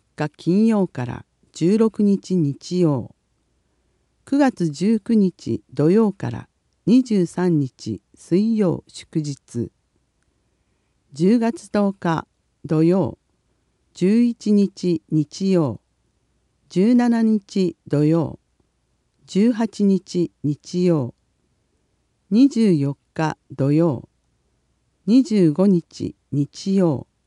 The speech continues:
いずれの日も九時三十分から二十時。入園は十九時三十分まで。入場料、大人八百円ほか。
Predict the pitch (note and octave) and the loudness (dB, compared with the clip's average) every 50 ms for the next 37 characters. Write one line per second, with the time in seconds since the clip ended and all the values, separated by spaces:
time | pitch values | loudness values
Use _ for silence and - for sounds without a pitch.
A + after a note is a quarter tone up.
0 | _ _ _ _ _ _ _ _ _ _ _ _ _ _ _ _ _ _ _ _ | _ _ _ _ _ _ _ _ _ _ _ _ _ _ _ _ _ _ _ _
1 | _ _ - E3+ F#3+ F3+ A3+ A#3+ C4 C4 B3+ C4 B3+ G#3+ B3 A#3 G3+ D3+ C3+ - | _ _ -2 0 0 0 0 2 4 4 4 4 2 2 2 2 2 0 -2 -4
2 | _ _ _ _ _ _ _ _ _ _ _ - C4 C4+ - - A3 - - F3+ | _ _ _ _ _ _ _ _ _ _ _ -2 -2 -2 0 -2 -4 -4 -2 -2
3 | G3 G#3+ A3 A3 A#3 A3 - _ - F#3 E3 D#3+ D3 - C3+ C3 A#2 - - _ | 0 0 0 -2 -4 -4 -4 _ -2 0 0 0 0 -4 -6 -8 -8 -10 -12 _
4 | _ C3 C#3 D3 C#3+ - G3 G#3 F#3+ D3 B2 - - - - _ _ _ _ _ | _ -4 -2 -2 -2 -2 -2 0 0 -2 -4 -6 -12 -16 -16 _ _ _ _ _
5 | _ _ _ _ _ _ _ _ _ _ - F#3 G3+ A#3+ C4 C4+ C4+ C4+ C4 B3+ | _ _ _ _ _ _ _ _ _ _ -2 0 2 4 4 4 2 2 2 0
6 | A#3+ A#3 A3+ G#3 - - D3 - E3 F#3 A3 A#3 - - B3 G#3 G3 F3 - F3 | 0 0 -2 -4 -6 -8 -8 -6 -4 -2 -2 -2 -4 -4 -4 -4 -4 -4 -2 -2
7 | E3+ F#3 G3+ F#3 - G#3+ G3+ - _ - D#3+ D3 C#3 C#3 C3 B2 A#2+ - G#2 - | -2 0 0 -2 -2 -4 -6 -8 _ -4 -2 -2 -2 -4 -6 -8 -10 -14 -18 -20
8 | _ _ _ _ _ _ _ _ _ _ _ _ _ _ _ _ _ _ _ _ | _ _ _ _ _ _ _ _ _ _ _ _ _ _ _ _ _ _ _ _
9 | _ _ _ _ _ _ _ _ _ _ _ _ - F#3 G#3 A#3+ C4 B3+ A#3 C4+ | _ _ _ _ _ _ _ _ _ _ _ _ -2 0 2 4 4 4 4 2
10 | C4 A3+ G3+ D#3+ C#3+ B2+ B2 A2+ - - - _ _ _ _ _ _ _ _ _ | 2 2 0 0 -2 -4 -6 -8 -12 -16 -20 _ _ _ _ _ _ _ _ _
11 | _ _ E3+ E3+ - - A#3 A#3 A#3 A3 G3 - F3+ - _ _ - G#3+ A3 - | _ _ -4 -2 -2 0 0 2 2 0 -2 -4 -8 -10 _ _ -6 -6 -6 -4
12 | - G#3 G3 F3 C#3 B2 A2 - - _ _ _ - C#3 B2 - - C3 C3+ - | -4 -4 -2 -2 -2 -4 -6 -10 -16 _ _ _ -12 -12 -10 -8 -8 -8 -8 -10